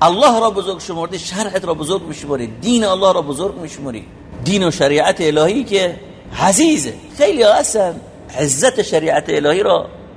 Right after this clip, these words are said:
لمسش نمی‌کنن. چرا لمسش نمی‌کنن؟ چون گفتم فقط الله اکبر بلدن و السلام علیکم.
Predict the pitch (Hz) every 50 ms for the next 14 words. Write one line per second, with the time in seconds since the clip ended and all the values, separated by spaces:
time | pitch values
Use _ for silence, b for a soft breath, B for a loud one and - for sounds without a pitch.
0 | - - 127 151 185 190 190 - 196 165 - - 170 185 180 151 123 - 113 104
1 | 95 - - - - - - - - - 302 320 320 302 302 277 262 247 - 240
2 | 226 - 214 226 220 214 202 185 196 190 180 175 165 160 165 165 - - - -
3 | - 175 180 180 220 208 - 202 160 131 120 120 - - - - - 151 139 170
4 | 175 180 185 - - - - - - - - - 135 147 160 165 151 147 143 135
5 | 147 - - 185 214 214 208 214 220 214 208 214 202 180 160 156 - 151 151 147
6 | 139 131 135 131 123 120 - 110